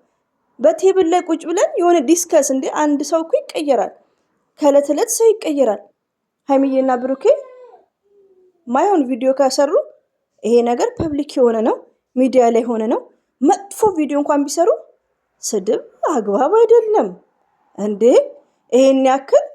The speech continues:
እንዴ። እኔ ለምሳሌ አንዷ እህቴ ከበደ ቤት አብደላ ይመጣል። ሪሊ ነው የምነግራችሁ። ይሄን ያክል ሴትን እንደዚህ አትጫኑ። ለሀይሚ ብቻ አይደለም፣ ለመሰረት፣ ለእኔ፣ ለአንቺ።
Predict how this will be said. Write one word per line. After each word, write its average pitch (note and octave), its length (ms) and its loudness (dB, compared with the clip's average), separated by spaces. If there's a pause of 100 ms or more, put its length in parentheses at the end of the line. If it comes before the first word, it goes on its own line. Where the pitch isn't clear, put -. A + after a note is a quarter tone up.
(420)
እንዴ። G3+ 200 -6 (280)
እኔ D4 240 4
ለምሳሌ C4 500 0 (1200)
አንዷ C#4+ 280 0
እህቴ C#4 260 0 (1000)
ከበደ C#4 460 2
ቤት E4+ 260 -2
አብደላ C4 440 -2
ይመጣል። A#3+ 400 -2 (600)
ሪሊ E4 280 2
ነው C#5 160 0
የምነግራችሁ። G#3+ 520 -2 (120)
ይሄን C4+ 300 -4
ያክል C4 380 0 (400)
ሴትን C4+ 440 0
እንደዚህ C4+ 680 0 (360)
አትጫኑ። C#4+ 600 -4 (560)
ለሀይሚ D4+ 400 0
ብቻ F4 240 -6
አይደለም፣ B3 400 2 (100)
ለመሰረት፣ C4+ 600 0
ለእኔ፣ C#4 260 0
ለአንቺ። C4 340 -4